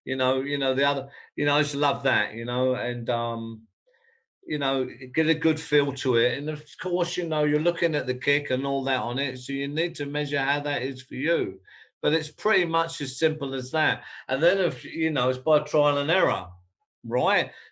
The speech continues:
But of course, when we, uh, you know, when you go along, there was a lot of different weapons.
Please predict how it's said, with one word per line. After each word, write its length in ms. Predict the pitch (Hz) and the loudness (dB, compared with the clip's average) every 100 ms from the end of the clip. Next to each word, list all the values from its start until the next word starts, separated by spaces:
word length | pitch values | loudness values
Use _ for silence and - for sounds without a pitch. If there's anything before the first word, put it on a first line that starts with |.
| - | 0
But 140 | 160 | 2
of 180 | 156 - | 2 0
course, 420 | - 202 170 - | 0 4 2 2
when 220 | 156 156 | 0 2
we, 400 | 151 151 147 123 - _ _ 123 | 2 2 2 -2 -10 _ _ 0
uh, 100 | 139 | 2
you 140 | 151 | 4
know, 120 | 147 | 2
when 160 | 143 143 | 0 -2
you 80 | 135 | 0
go 240 | 156 151 | 2 2
along, 240 | 147 139 139 | 0 0 -2
there 80 | |
was 80 | 127 | -4
a 140 | 135 143 | -2 -2
lot 120 | 123 | -2
of 60 | |
different 360 | 147 139 131 101 | -4 -4 -8 -6
weapons. 680 | 113 - 104 110 110 - | -8 -8 -10 -10 -14 -18